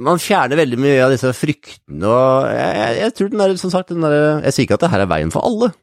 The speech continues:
men jeg tror at alle kunne hatt litt, eh, behov for å kjenne på de viktige tingene da, for jeg tror det er veldig mange som, eh, setter forventninger til at det skal være sånn eller sånn eller sånn,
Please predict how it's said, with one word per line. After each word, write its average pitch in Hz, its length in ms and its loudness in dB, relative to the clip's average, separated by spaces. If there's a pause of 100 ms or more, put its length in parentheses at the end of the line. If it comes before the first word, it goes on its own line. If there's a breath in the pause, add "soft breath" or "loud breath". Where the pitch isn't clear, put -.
(480 loud breath)
men 120 140 -2
jeg 113 80 -4
tror 107 160 2
at 107 240 -2
alle 87 280 0
kunne 98 220 2
hatt - 180 -6
litt, - 240 -6
eh, 90 360 0 (120)
behov 87 360 -2
for 92 100 0
å 101 80 0
kjenne 69 320 -2
på 87 100 -6
de 120 120 2
viktige - 360 -4
tingene 139 300 2
da, - 60 0 (100)
for - 140 -6
jeg - 80 -10
tror 98 100 2
det 107 60 2
er 107 80 2
veldig 95 180 0
mange 76 260 0
som, 92 200 0 (100)
eh, 98 160 0 (400)
setter 101 240 -4
forventninger 95 800 0
til 78 160 -2
at 73 80 -4
det - 80 -14
skal 98 100 0
være 82 240 0
sånn 71 300 -2
eller 87 100 -2
sånn 82 220 0
eller 95 100 0
sånn, 151 200 0